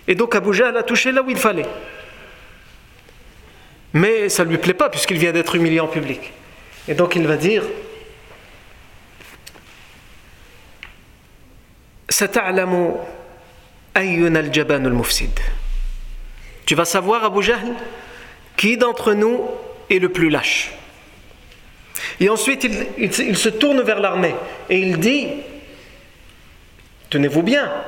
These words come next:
et c'est là où je voulais en venir tout à l'heure quand je disais qu'ils étaient capables d'être obscènes et vulgaires entre eux,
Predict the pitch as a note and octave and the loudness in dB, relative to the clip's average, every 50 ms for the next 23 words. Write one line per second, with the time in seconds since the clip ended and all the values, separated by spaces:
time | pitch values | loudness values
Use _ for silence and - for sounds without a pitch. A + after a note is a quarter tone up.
0 | - - - - - - - - - - - - - - - - D#3+ D#3+ G3+ A3 | -12 -14 -16 -16 -18 -20 -20 -20 -20 -20 -20 -16 -10 -4 0 0 2 2 2 2
1 | G3+ F#3+ F3 E3 D#3+ D#3+ D#3+ D3+ C#3 D3+ E3+ E3+ D#3+ D#3+ D#3 F3 E3+ E3+ F3 E3+ | 2 2 2 2 2 2 2 2 2 2 2 2 2 2 0 0 0 0 0 0
2 | E3+ E3+ F3 E3+ - E3+ D#3 C3 C#3 D3 D3 F3 E3+ D3+ C#3+ D3+ D#3 D#3 E3 - | 0 0 0 -2 -2 -2 -2 0 0 0 0 0 0 0 0 0 0 0 0 -2
3 | E3 D#3 F3 D#3+ D3 D3 D#3+ D#3 - - D#3 C#3+ - - - - - D#3+ D3+ - | 0 -2 -2 -2 0 0 0 0 2 0 -2 -2 -2 -10 -8 -2 -2 0 0 0
4 | - - A3 A3+ G#3 F#3+ - E3+ F3 D#3+ D#3 F#3 F3 E3+ F3+ F3+ - - D4 C4 | 2 2 2 2 2 0 0 0 0 2 2 0 0 0 -2 -2 0 0 0 0